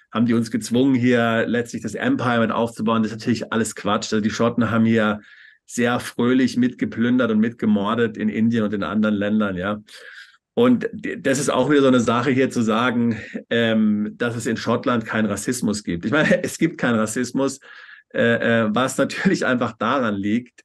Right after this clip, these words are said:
dass fünfundneunzig Prozent, ähm, der Bevölkerung weiß sind, ja. Äh, die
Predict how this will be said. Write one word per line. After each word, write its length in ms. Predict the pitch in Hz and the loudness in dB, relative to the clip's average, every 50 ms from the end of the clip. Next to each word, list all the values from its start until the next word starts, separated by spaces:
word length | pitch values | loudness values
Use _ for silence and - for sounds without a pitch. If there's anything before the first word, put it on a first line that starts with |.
| _ - - - - _ _ _ - | _ -20 -20 -20 -20 _ _ _ -4
dass 240 | 107 113 113 113 | -2 -2 -2 -2
fünfundneunzig 600 | - - 143 139 139 131 123 123 123 120 123 120 | -2 0 2 2 4 4 4 4 2 0 -2 -4
Prozent, 800 | - - 113 107 - 113 110 113 123 131 131 123 - - - - - | -4 -4 -4 0 2 2 4 4 4 2 0 -2 -4 -8 -8 -6 -2
ähm, 540 | 120 117 117 117 113 110 110 110 113 117 113 - - - - _ _ | 0 0 2 4 4 6 6 4 2 0 -2 -8 -16 -20 -20 _ _
der 120 | - 113 107 | -2 0 0
Bevölkerung 480 | 117 113 - 120 117 120 120 131 127 | 0 0 2 2 2 2 2 2 2
weiß 280 | 117 127 139 131 - - | 2 2 0 0 -2 -4
sind, 300 | - 76 85 85 - - | -6 -8 -8 -10 -10 -8
ja. 260 | - 87 95 101 107 104 - - - | -4 -4 -4 -4 -4 -6 -10 -8 -4
Äh, 240 | - 104 104 98 87 | 0 0 0 0 -2
die 240 | 85 - 110 104 | -2 -2 0 0